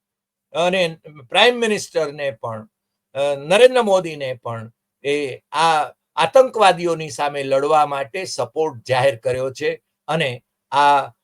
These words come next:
એમના કાયર કૃત્યને વખોડ્યું છે. એ બાબત આપ સૌ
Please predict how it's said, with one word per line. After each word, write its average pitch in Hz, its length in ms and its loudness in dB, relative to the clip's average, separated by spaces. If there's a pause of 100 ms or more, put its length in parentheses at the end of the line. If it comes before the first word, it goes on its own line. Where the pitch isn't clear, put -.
(140)
એમના 147 420 -4
કાયર 208 520 4
કૃત્યને 185 680 0
વખોડ્યું 135 640 0
છે. 123 320 -10 (320)
એ 180 140 0
બાબત 120 460 -2 (280)
આપ 127 180 -6 (120)
સૌ 120 220 -2